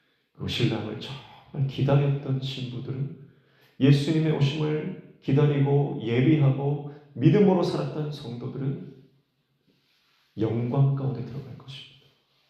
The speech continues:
네. 그러나 믿지 않았던 사람들은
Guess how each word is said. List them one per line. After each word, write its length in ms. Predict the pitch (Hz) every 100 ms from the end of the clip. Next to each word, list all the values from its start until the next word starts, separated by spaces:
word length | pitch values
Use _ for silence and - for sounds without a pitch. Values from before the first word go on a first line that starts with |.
| _ _ _ -
네. 100 | - - _ _
그러나 320 | - 95 90 -
믿지 300 | 110 - 131
않았던 320 | 113 - -
사람들은 640 | 120 - 131 - 147 -